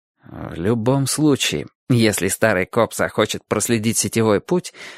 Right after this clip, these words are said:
ему придётся отдать письмо экспертам технического отдела. А Брейди думает, что старый коп этого не сделает. Во всяком случае, сразу. Ему скучно.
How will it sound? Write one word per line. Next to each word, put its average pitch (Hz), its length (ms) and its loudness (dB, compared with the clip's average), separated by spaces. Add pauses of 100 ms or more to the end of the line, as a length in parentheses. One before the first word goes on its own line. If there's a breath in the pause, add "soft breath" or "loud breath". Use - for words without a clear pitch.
(340 loud breath)
ему 233 220 0
придётся 151 540 2
отдать 151 300 0
письмо 165 340 2
экспертам 135 480 0
технического 147 580 0
отдела. 104 520 0 (400)
А 110 120 0
Брейди 147 600 0
думает, 190 420 0
что - 280 -4
старый 160 560 -2
коп 147 340 0
этого 160 280 -2
не 165 200 2
сделает. 113 720 0 (420)
Во 120 100 4
всяком 120 300 0
случае, 139 360 0
сразу. 143 480 0 (760 loud breath)
Ему 240 320 6
скучно. - 640 0